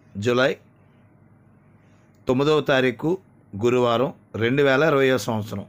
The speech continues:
ప్రసంగి గ్రంథము పదకొండవ అధ్యాయం రెండవ వచనంలో ఈ విధంగా వ్రాయబడి ఉన్నది. "ఏడుగురికిని, ఎనమండుగురికిని భాగము పంచిపెట్టుము.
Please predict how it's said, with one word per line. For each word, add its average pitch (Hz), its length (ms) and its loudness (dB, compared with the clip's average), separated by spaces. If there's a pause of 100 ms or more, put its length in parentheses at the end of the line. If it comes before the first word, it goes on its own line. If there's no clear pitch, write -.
(1500)
ప్రసంగి 180 480 0
గ్రంథము 147 600 0 (1040)
పదకొండవ 147 540 0
అధ్యాయం 127 440 0
రెండవ 151 400 2
వచనంలో 131 640 0 (200)
ఈ 123 180 0
విధంగా 131 320 0
వ్రాయబడి 120 540 0
ఉన్నది. 101 300 -4 (1400)
"ఏడుగురికిని, 151 960 0 (960)
ఎనమండుగురికిని 135 1160 -2 (840)
భాగము 135 640 0
పంచిపెట్టుము. 123 840 -4